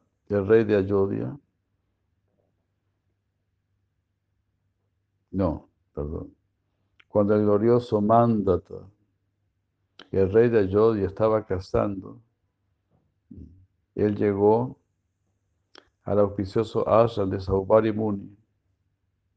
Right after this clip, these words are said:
que estaba en el, en el, que estaba situado, situado en el hermoso bosque de Brindavan, en las orillas del Yamuna.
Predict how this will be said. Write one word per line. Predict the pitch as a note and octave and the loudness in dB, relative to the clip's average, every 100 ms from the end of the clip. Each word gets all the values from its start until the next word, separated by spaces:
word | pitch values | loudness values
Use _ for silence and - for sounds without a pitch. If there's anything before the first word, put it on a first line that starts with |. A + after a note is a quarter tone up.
| _ _ _ _ _ _ _ | _ _ _ _ _ _ _
que | - | -10
estaba | G2+ A#2 A2+ | -6 2 4
en | A2+ G#2+ | 4 2
el, | G#2 G2 - | -2 -4 -6
en | A2 G2+ | -4 -2
el, | F#2+ - | -4 -6
que | G2+ G2 | -4 -4
estaba | F#2+ A2 A2 | -2 0 -2
situado, | - - A#2 A#2 A#2 A2+ - - _ _ | -6 -4 2 4 4 2 -2 -12 _ _
situado | - - G2+ G#2+ A#2 A#2+ B2 - | -20 -10 -6 4 6 6 4 0
en | G2+ | -2
el | G2+ | -2
hermoso | G2+ G2 A2 A#2+ - G2 | -2 -2 -4 -4 -4 -4
bosque | G#2 G#2 - - G2+ | -2 -4 -6 -10 -6
de | G2 | -4
Brindavan, | F#2+ F#2+ F2+ G2 F#2+ F#2+ F#2 G2 _ _ _ _ _ _ _ - | -4 -4 -2 0 2 0 -6 -10 _ _ _ _ _ _ _ -10
en | F#2+ | -4
las | G2 F#2+ | -4 -2
orillas | G2 G2+ A2 G#2+ | -2 0 -2 -4
del | G#2 | -8
Yamuna. | G#2 G#2 G2+ G2 | -6 -6 -6 -10